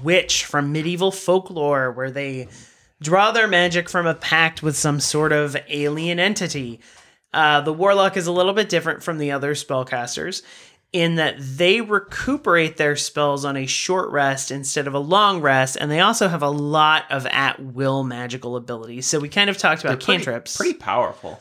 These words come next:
Speaker 1: They're very powerful. We talked about cantrips, which the wizard has, which are at-will magical abilities. The s-, the Warlock gets a lot more than that. Very, very dependent on that. Um,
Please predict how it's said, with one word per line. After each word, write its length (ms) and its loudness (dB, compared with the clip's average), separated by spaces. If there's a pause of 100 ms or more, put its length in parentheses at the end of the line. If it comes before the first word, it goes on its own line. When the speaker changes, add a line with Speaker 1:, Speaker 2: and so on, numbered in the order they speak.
Speaker 1:
They're 120 2
very 260 4
powerful. 400 -4
We 120 -8
talked 280 4
about 220 2
cantrips, 520 -2
which 220 -6
the 80 -4
wizard 300 -2
has, 340 2
which 140 -6
are 80 -2
at-will 840 -2
magical 320 -6
abilities. 560 2 (720)
The 80 -10
s-, 340 -6
the 400 -4
Warlock 640 4
gets 540 0
a 80 4
lot 360 0
more 460 0
than 220 -6
that. 440 -4
Very, 520 2
very 220 2
dependent 420 -8
on 140 -10
that. 360 -12 (480)
Um, 720 0